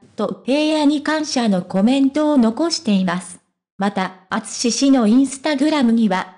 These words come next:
同じ振り付けで複数のダンサーが踊る動画が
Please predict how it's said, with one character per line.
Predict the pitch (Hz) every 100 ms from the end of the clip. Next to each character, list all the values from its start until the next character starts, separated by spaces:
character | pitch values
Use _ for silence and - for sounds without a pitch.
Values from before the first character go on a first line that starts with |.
| -
同 | 214 294
じ | 254 220
振 | 208
り | 269
付 | 269 - 247
け |
で | 202 202 -
複 | - 339 349
数 | 339 339
の | 285 214
ダ | 240 269
ン | 233
サ | 240 220
ー |
が | 208 170
踊 | 175 247
る | 269
動 | 226 269
画 | 262 240
が | 220 117